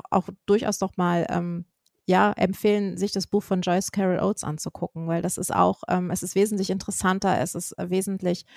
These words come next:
ähm, vielschichtiger und man erfährt auch eine ganze Menge über das klassische Hollywood, was ja in, in diesem Film, ähm, von Andrew Dominik wirklich so völlig unter den Tisch fällt. Und wer da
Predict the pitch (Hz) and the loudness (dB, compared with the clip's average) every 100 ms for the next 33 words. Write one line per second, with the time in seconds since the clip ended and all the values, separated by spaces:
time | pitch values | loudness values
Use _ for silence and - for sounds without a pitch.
0 | - - - 180 180 202 208 - 196 180 | -20 -8 2 2 4 4 4 2 -2 0
1 | 180 180 190 185 165 180 - 196 196 196 | 2 2 2 0 0 0 2 2 2 0
2 | 196 185 190 254 - 202 214 214 - 190 | 0 2 2 2 0 0 2 0 0 -2
3 | - - 196 - 196 190 202 208 185 170 | -4 -2 -2 -2 -2 2 4 6 4 2
4 | 170 165 - 175 - 185 180 - 180 185 | -2 -4 -2 -2 0 -2 -4 -6 -4 -4
5 | 190 180 180 - 190 180 175 170 180 175 | -4 -6 -6 0 0 0 -2 -4 -4 -4
6 | 170 180 175 180 180 175 170 175 175 - | -4 -4 -2 -2 -2 -2 0 0 -2 -4
7 | 175 180 175 - 190 190 - 185 180 170 | -4 -4 -6 0 2 2 -2 -2 0 0
8 | 170 208 - - 170 180 175 175 190 202 | 0 -2 -2 0 0 0 0 2 4 6